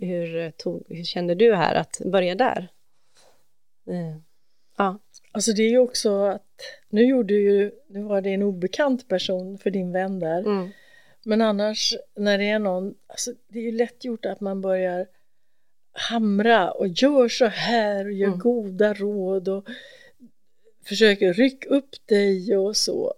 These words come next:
Speaker 2: Mm.
Speaker 1: Och, eh, min erfarenhet är att det ofta är en lång process att växa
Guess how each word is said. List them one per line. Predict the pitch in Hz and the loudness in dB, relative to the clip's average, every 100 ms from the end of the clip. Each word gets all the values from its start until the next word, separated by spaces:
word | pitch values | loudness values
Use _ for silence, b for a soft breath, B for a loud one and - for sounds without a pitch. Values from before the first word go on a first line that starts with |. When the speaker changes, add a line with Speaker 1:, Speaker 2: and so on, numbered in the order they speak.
| - | -12
Speaker 2:
Mm. | 180 180 _ | -14 -14 _
Speaker 1:
Och, | 233 - _ - 214 | -8 -8 _ -6 -4
eh, | 208 208 - | -2 -6 -6
min | 226 262 262 | 2 4 4
erfarenhet | 233 208 180 185 185 180 185 | 2 -2 -6 -4 -6 -6 -2
är | 180 175 - | -2 -4 -8
att | 185 - | -12 -10
det | |
ofta | 196 - 196 | -10 -8 -6
är | |
en | 196 202 | -4 -2
lång | 226 226 220 | -2 -2 -4
process | 233 - 240 170 - - 185 | -6 -2 0 -2 -6 -8 -6
att | 185 | -4
växa | 202 - - | -4 -4 -4